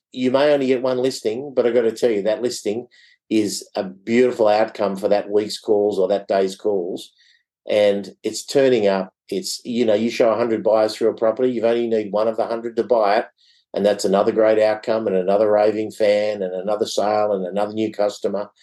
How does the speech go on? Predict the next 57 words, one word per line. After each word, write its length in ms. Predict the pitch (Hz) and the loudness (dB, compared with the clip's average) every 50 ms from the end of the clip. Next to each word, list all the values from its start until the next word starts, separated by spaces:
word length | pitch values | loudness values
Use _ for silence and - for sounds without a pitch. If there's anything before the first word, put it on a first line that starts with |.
| _ _ _ _ _ _ _ _ _ - | _ _ _ _ _ _ _ _ _ 0
But 140 | 127 123 117 | 0 0 0
you 80 | 117 | 2
gotta 180 | 120 156 156 139 | 2 2 2 4
get 180 | 127 143 139 - | 4 2 2 2
through 180 | - 147 135 | 2 2 2
the 100 | 120 113 | 4 4
ninety-nine 600 | 117 123 120 123 113 110 113 117 117 120 120 113 | 2 2 2 2 2 2 2 2 2 2 2 0
that 120 | 104 95 - | -2 -6 -6
say 240 | - 123 110 104 101 | -2 0 0 0 0
no 560 | 95 113 120 120 107 107 131 170 175 170 - _ _ _ _ _ _ _ - | 0 0 0 0 2 2 2 0 0 -4 -10 _ _ _ _ _ _ _ -4
and 140 | 117 110 117 | -2 0 0
often 300 | 123 135 - 123 101 92 | 0 0 0 -2 -6 -6
slag 440 | - - 110 113 117 113 113 104 | -6 -4 0 2 2 2 2 0
the 60 | 95 101 | -2 -4
property 460 | - - 120 101 - 104 101 110 123 | -2 0 0 0 0 0 0 2 2
off. 180 | 110 101 - | 2 0 -2
It's 160 | 107 104 - 131 | -6 -6 -2 -2
not 160 | 123 117 - | -2 -2 -2
just, 180 | 117 104 - | -4 -8 -6
"No, 220 | - 110 107 107 98 | -2 0 0 0 0
thanks." 420 | - - 135 117 101 110 113 - | 0 0 0 2 2 0 -2 -4
It's, 220 | 104 95 92 - 110 | -8 -10 -10 -6 -4
"No, 220 | 113 110 104 98 | 0 0 0 0
thanks. 320 | 98 113 107 104 98 - | 0 0 -2 -2 -2 -4
This 160 | - 117 110 98 | -6 -10 -8 -10
is 100 | 92 95 | -10 -6
terrible. 500 | - 117 117 110 107 101 107 104 95 - - - _ _ | 0 2 2 2 2 2 0 -2 -4 -6 -10 -20 _ _
I 60 | - 104 | -2 0
wouldn't 240 | 104 110 104 101 | 2 2 0 0
buy 200 | 98 110 107 107 104 | 2 2 2 2 2
it 40 | 98 | 0
if 80 | 95 | -2
you 100 | 101 95 | -4 -2
gave 220 | 95 123 143 185 175 | 0 2 2 2 2
it 100 | 165 - | 0 -4
to 100 | - 92 | -8 -10
me." 100 | 98 104 | -8 -4
So 220 | - 139 123 123 | 0 0 2 2
there's, 260 | 123 135 123 113 113 - _ _ _ _ _ _ - | 2 0 -2 -4 -6 -14 _ _ _ _ _ _ -4
there's 140 | 135 123 139 | -2 2 2
often 260 | 160 190 185 - 127 | 2 2 2 2 2
a 80 | 117 | 2
bit 180 | 113 110 127 123 | 2 2 2 0
of 80 | 117 110 | 2 2
negativity 640 | 117 127 123 110 110 110 135 135 156 143 117 110 | 0 0 0 0 0 0 0 0 0 0 -4 -4
thrown 240 | - 120 110 104 101 | -2 -2 0 0 0
around 360 | 101 98 98 104 110 120 117 | 0 0 0 0 0 0 -2
for 80 | - 110 | -6 -8
the 100 | 104 104 | -8 -6
people 320 | - 120 117 117 113 107 | -4 -2 -2 -2 -2 -2
that 100 | 98 95 | -2 0
don't 160 | 104 110 135 170 | 0 2 2 2
wanna 200 | 160 123 101 92 | 2 0 -2 -2
do 180 | 98 95 92 92 | -2 -2 -4 -4
business 340 | 92 87 - 95 92 - | -6 -8 -8 -8 -10 -6
with 160 | - 98 92 95 | -4 -4 -4 -2
you. 160 | 110 135 - | -2 -4 -4